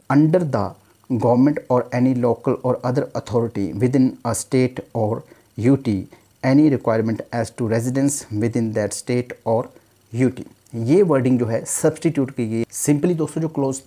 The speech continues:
थ्री है वो ये कहता है कि भाई रेजिडेंस जिसके ग्राउंड पर आपको डिस्क्रिमिनेशन करने से मना किया गया है कि स्टेट जो है वो डिस्क्रिमिनेट नहीं करेगी, उस पर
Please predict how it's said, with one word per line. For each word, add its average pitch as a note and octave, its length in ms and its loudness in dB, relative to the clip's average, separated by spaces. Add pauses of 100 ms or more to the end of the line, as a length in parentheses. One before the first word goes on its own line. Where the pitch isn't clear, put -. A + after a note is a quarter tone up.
थ्री E3+ 200 0
है G2 180 -8 (360)
वो C#3+ 120 -2
ये E3 180 -2
कहता B2 260 -4
है C3+ 140 -6
कि - 140 -6
भाई D#3+ 220 -4 (400)
रेजिडेंस A#2+ 640 -4 (180)
जिसके - 520 -4 (340)
ग्राउंड A#2+ 300 -2 (140)
पर - 140 -6 (160)
आपको A2 480 -8
डिस्क्रिमिनेशन A#2+ 600 -4
करने A2+ 240 -8
से - 140 -8
मना D3+ 180 -4
किया G#2 200 -12
गया G2+ 140 -14
है G2 60 -10
कि C3 120 -6
स्टेट C3 340 -6
जो B2 60 -6
है A2+ 60 -6
वो C3 100 -4
डिस्क्रिमिनेट A#2 500 -8 (200)
नहीं C#3 140 0
करेगी, A2+ 260 -8 (340)
उस E3 180 2
पर D#3+ 100 0